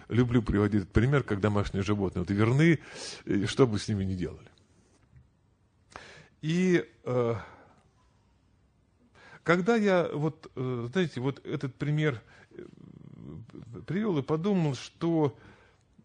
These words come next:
щас как-то вот не в чести вообще вот такие отношения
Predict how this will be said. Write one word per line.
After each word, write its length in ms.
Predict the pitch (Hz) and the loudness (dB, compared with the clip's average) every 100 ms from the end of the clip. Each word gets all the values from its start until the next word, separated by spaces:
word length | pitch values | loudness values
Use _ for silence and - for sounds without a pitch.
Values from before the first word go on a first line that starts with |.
| _ - - _ _ - - | _ -20 -20 _ _ -20 -18
щас 280 | - - 185 | -6 -2 0
как-то 300 | - 185 - | 0 0 2
вот 200 | 170 165 | 0 -2
не 180 | - 170 | 0 -2
в 80 | 160 | 0
чести 380 | 175 160 - 214 | -6 -8 -6 -2
вообще 320 | 170 - 196 | -2 0 0
вот 140 | 170 | 0
такие 360 | 156 143 175 165 | 0 -4 0 0
отношения 720 | 139 151 - 202 190 170 | 0 -2 -2 0 2 2